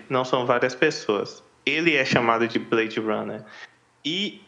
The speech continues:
os replicantes, um, uma coisa pra acrescentar, tem o Nexus seis, né, que são os replicantes mais avançados, mas diferente dos outros, que foram criados justamente pra ser escravos,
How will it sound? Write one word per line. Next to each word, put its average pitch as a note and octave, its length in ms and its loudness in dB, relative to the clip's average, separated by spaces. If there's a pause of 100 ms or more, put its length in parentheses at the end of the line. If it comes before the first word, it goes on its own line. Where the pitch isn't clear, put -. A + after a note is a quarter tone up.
(140)
os C3+ 220 0
replicantes, C3 1080 0 (160)
um, B2+ 120 0 (100)
uma B2 220 0
coisa A#2 360 4
pra A#2 280 4
acrescentar, A#2 880 2 (600)
tem D3+ 160 4
o D3 80 4
Nexus B2 380 2
seis, C3+ 640 0 (100)
né, A#2+ 160 4
que - 100 -10
são B2+ 140 2
os A#2 80 -2
replicantes B2 480 0
mais D3 220 2
avançados, C3 680 4
mas C3+ 160 4
diferente F#3 480 4
dos F3 340 2
outros, D#3 560 4 (280)
que F3 100 0
foram A#3+ 220 4
criados F#3+ 360 6
justamente F#3 580 2
pra E3 180 4
ser D3+ 160 0
escravos, B2+ 680 2